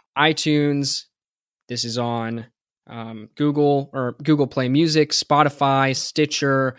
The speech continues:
I have an R S S feed. I actually have a website, which I'll be posting. It's very raw.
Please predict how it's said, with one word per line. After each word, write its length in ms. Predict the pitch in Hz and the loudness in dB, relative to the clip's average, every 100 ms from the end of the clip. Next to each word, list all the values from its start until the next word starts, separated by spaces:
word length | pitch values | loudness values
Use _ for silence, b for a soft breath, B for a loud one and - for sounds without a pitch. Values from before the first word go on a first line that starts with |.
| b | b
I 80 | - | -12
have 480 | 127 131 127 123 117 | -4 0 0 -2 -8
an 100 | 120 | -12
R 160 | 120 117 | -10 -8
S 140 | 117 | -2
S 180 | 135 135 | 0 -2
feed. 480 | - 139 131 131 127 | -4 -2 -2 -2 -6
I 100 | - | -8
actually 200 | 131 - | -8 -4
have 80 | 123 | -6
a 80 | 117 | -2
website, 520 | 135 165 - 151 143 | -2 -2 0 0 0
which 140 | 135 135 | -2 -4
I'll 100 | 123 | -4
be 120 | 120 | -4
posting. 600 | - 135 127 135 127 123 | -4 -6 -4 -4 -4 -4
It's 180 | 120 - | -8 -6
very 240 | 131 120 | -4 -4
raw. 460 | 117 131 127 123 | -2 -2 0 -2